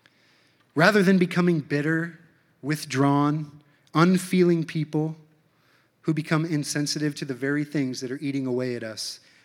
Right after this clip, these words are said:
we need to be like this man and his friends who are taking the most hopeless situation and are rushing to Jesus and saying to him, "I bring this before you."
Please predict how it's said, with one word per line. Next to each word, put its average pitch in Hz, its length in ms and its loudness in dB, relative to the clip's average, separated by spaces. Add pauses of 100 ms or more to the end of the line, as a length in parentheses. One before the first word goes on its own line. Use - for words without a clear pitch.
we 147 200 0
need 165 180 0
to - 80 -6
be 127 360 -6
like 123 260 -8
this - 180 -8
man 117 420 -8 (220)
and 127 120 -10
his 117 140 -8
friends 113 520 -10 (240)
who 147 100 -6
are 143 80 -2
taking 175 420 -4
the 156 60 0
most 135 300 -4
hopeless 190 600 0
situation 143 800 -2 (1300)
and 139 100 -6
are 139 100 -4
rushing 156 540 4
to 160 100 0
Jesus 120 800 -2 (420)
and 135 120 -2
saying 143 320 4
to 135 40 4
him, 135 220 0 (240)
"I 139 100 4
bring 156 360 6
this 160 120 4
before 123 420 -4
you." 101 160 -14